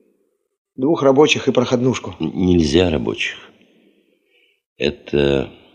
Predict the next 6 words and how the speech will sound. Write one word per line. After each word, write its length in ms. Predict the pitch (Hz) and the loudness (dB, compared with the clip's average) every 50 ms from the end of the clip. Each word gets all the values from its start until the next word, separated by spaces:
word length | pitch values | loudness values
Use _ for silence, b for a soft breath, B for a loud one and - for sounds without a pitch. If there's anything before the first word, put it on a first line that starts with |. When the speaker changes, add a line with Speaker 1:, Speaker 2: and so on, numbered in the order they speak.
| _ - - | _ -10 -6
Speaker 2:
не 160 | 69 67 - | -4 -4 -4
приказ, 680 | - - - - - 73 90 104 - - - - - _ _ _ _ _ _ _ _ _ _ _ _ _ _ _ _ _ _ _ _ | -6 -8 -10 -6 -2 -2 -2 -2 -4 -8 -14 -18 -20 _ _ _ _ _ _ _ _ _ _ _ _ _ _ _ _ _ _ _ _
а 80 | 57 57 | -12 -8
моя 280 | 60 58 60 60 52 | -6 -4 -4 -4 -6
личная 480 | - - 65 69 69 - - - 71 65 | -6 -6 -6 -4 -4 -4 -4 -4 -6 -6
просьба. 460 | - - 57 55 53 50 50 - | -6 -6 -6 -6 -6 -8 -14 -18